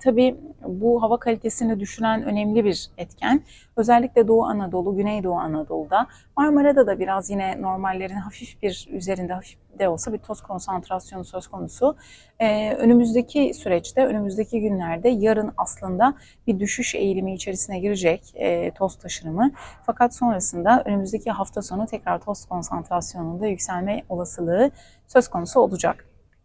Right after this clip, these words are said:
Ee, genel olarak tablo böyle, detaylar böyle. Bu arada partikül konsantrasyonuna baktığımızda da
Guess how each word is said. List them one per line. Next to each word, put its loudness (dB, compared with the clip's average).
Ee, 2
genel 8
olarak 0
tablo 6
böyle, 4
detaylar -2
böyle. 2
Bu 6
arada 8
partikül -2
konsantrasyonuna -6
baktığımızda -6
da 0